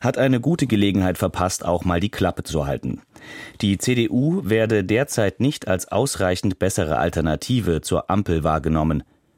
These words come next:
stänkert er vor der gemeinsamen Münchner Präsidiumssitzung von C D U und C S U gegen die Berliner Parteispitze. Das stimmt. Aber indem er aus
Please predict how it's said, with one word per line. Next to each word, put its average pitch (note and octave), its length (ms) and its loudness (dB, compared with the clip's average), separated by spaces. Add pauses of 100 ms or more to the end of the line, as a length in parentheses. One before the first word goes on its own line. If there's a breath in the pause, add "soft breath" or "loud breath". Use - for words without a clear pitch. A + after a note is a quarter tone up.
(140 soft breath)
stänkert B2 500 0
er E2+ 260 0
vor E2 280 -2
der D#2+ 120 0
gemeinsamen G2+ 640 2
Münchner D#2+ 380 0
Präsidiumssitzung E2 1080 -2
von F#2 180 0
C F2 160 -2
D D#2 160 -2
U F#2+ 160 -2
und D2+ 240 -2
C D2+ 220 -2
S - 180 -4
U F#2+ 300 -2 (200)
gegen D#2+ 300 0
die D#2 120 0
Berliner D2+ 420 0
Parteispitze. - 720 -6 (840 soft breath)
Das E2+ 220 -2
stimmt. - 420 -4 (800 loud breath)
Aber A2 280 2
indem A#2+ 420 2
er G#2+ 280 0
aus - 360 -2